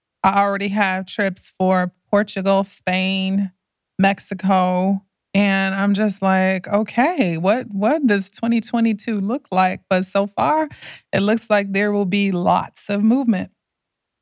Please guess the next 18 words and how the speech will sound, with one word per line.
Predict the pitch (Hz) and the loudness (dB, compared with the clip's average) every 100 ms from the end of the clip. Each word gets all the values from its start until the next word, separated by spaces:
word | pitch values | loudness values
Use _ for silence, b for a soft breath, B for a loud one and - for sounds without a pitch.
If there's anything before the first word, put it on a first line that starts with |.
| _ | _
I | 214 | 0
have | 247 254 | 2 2
some | 247 - 190 180 | 0 -2 0 0
really | 196 247 233 | 2 2 2
big | 202 214 208 | 0 -2 -2
changes | - 220 220 220 220 - | 0 2 2 2 -2 -4
coming | - 220 220 | 0 2 4
up | 226 220 _ _ _ - | 2 -2 _ _ _ 0
in | 214 | 4
my | 214 214 | 4 4
life, | 214 214 214 | 2 2 0
some | - 196 | -2 -2
changes | 226 214 208 196 | 0 0 2 0
that | 185 190 | 2 2
I've | 190 180 | 2 2
made, | 190 196 196 180 - - | 2 2 0 -2 -4 0
that | 196 | 2
I've | 190 175 | 0 -2